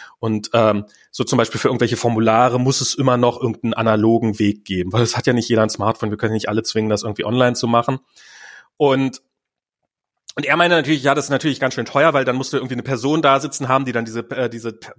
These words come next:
per, äh, im Zweifelsfall diese Formulare im Empfang nimmt und sowas und so.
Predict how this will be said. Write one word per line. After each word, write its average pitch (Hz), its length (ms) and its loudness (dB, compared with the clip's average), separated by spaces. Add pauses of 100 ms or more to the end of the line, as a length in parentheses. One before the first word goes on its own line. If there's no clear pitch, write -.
(120)
per, 120 220 -12
äh, 110 260 -6
im 123 60 -16
Zweifelsfall 117 320 -8
diese 113 160 -10
Formulare 131 560 2
im 139 100 -4
Empfang 135 400 -2
nimmt 127 320 -4
und 123 140 -10
sowas 127 260 -2
und 123 140 -14
so. 123 140 -6